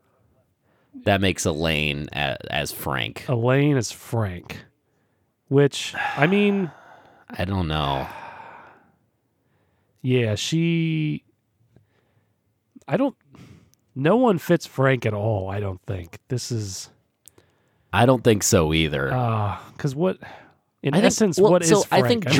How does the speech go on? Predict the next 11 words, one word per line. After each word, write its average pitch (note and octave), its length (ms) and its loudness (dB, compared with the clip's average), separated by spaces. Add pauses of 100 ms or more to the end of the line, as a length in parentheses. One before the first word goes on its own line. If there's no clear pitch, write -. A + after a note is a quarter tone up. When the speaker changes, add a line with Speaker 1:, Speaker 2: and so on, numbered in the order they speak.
Speaker 1:
George, D#3+ 460 4 (480)
I D#3 100 2
think A3+ 200 0
George D#3 480 4
is C3+ 120 2
a B2 40 0
pretty C3 300 0
good G#2+ 280 2
fit - 300 -2
for F#2 180 -6
Frank. D2+ 540 -6